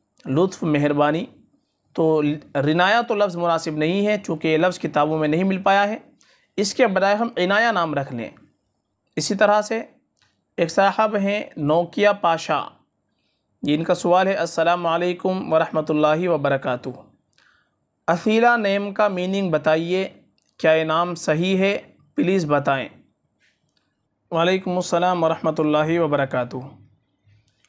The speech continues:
जो नाम आपने पूछा है असीला, असीला इसके ताल्लुक़ से हम ये समझ लें कि ये असल जो इसका तलफ़ुज़ है वो उसेला है, यानी हमज़ा के ऊपर पेश के साथ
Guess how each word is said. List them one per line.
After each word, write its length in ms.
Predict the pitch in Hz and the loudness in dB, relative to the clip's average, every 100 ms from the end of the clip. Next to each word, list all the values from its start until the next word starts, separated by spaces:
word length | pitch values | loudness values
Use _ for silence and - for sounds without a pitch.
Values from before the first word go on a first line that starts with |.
| _ _ - | _ _ -8
जो 140 | 151 165 | -2 0
नाम 200 | 208 214 | 2 2
आपने 240 | 202 208 | 0 -4
पूछा 300 | 196 196 202 | -4 -2 2
है 80 | 196 196 | 0 0
असीला, 440 | 170 - 208 175 127 - _ _ _ _ _ _ _ _ _ _ - | -4 -2 2 2 0 -6 _ _ _ _ _ _ _ _ _ _ -6
असीला 420 | 170 196 233 240 240 | -4 0 2 4 2
इसके 260 | 208 - | -2 -4
ताल्लुक़ 360 | 208 202 208 214 | 0 0 0 -4
से 140 | - 208 | -2 0
हम 280 | 196 208 - - | 0 -2 -6 -8
ये 60 | 160 | -6
समझ 260 | 143 165 196 | -2 0 0
लें 200 | 180 190 | 0 0
कि 100 | 196 | 0
ये 180 | 185 190 | 2 2
असल 440 | - 180 220 226 226 | 0 0 2 2 0
जो 140 | 190 190 185 | 0 0 0
इसका 200 | 170 - 175 | -2 -2 0
तलफ़ुज़ 460 | 165 160 180 165 | 0 0 -2 0
है 40 | 190 | 0
वो 100 | 190 - | 0 0
उसेला 480 | 170 - 202 208 190 | -4 0 2 4 2
है, 160 | 151 135 _ _ _ _ _ _ _ | 0 -8 _ _ _ _ _ _ _
यानी 180 | - 175 | -4 0
हमज़ा 320 | 175 180 196 | 0 2 2
के 120 | 202 196 | 0 -2
ऊपर 200 | 190 185 | -2 -2
पेश 280 | 180 185 185 | -2 -2 -2
के 120 | 190 | -4
साथ 380 | - 196 214 | 0 0 0